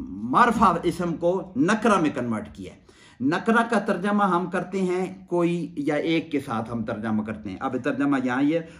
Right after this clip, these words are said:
उनके दिलों में कोई मर्ज है, कोई रोग है, उनके दिलों में कोई मर्ज है।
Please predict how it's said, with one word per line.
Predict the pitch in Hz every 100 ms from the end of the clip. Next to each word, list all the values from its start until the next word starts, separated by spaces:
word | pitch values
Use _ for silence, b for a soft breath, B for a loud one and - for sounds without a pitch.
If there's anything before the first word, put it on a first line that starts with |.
| -
उनके | 180 170 170
दिलों | 135 139 160 156
में | 156 143
कोई | 143 135
मर्ज | 117 127 127 -
है, | - - - -
कोई | 131 127
रोग | 131 147 147 101
है, | 90 82 - b b b b -
उनके | 165 160 165
दिलों | 131 151 175 175
में | 165 156 -
कोई | 151 131
मर्ज | 120 127 120
है। | - -